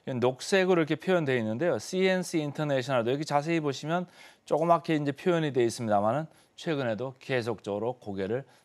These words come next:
빳빳이 들고 있다 이렇게 보시면 됩니다. 그래서 화장품주가 지금 생각보다 잘 견디고 있다 이런 얘기고, 자, 메리츠 증권에서 리포트가 나오는데요. 아주 제목이 뭐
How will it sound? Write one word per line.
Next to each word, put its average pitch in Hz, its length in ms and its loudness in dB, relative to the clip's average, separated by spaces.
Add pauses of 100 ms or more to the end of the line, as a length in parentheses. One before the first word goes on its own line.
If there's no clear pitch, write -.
(400)
빳빳이 127 360 2
들고 139 280 2
있다 101 240 0
이렇게 107 400 -2 (280)
보시면 123 380 0
됩니다. 107 240 -2
그래서 117 260 -2 (300)
화장품주가 156 880 2
지금 117 240 -4
생각보다 151 720 0 (260)
잘 120 300 0
견디고 120 400 -2
있다 110 120 -2
이런 110 200 -2
얘기고, 95 460 -2 (320)
자, 107 280 2
메리츠 160 600 2
증권에서 220 640 2
리포트가 165 480 2
나오는데요. 120 720 0
아주 98 420 -8
제목이 117 540 -4
뭐 135 320 -6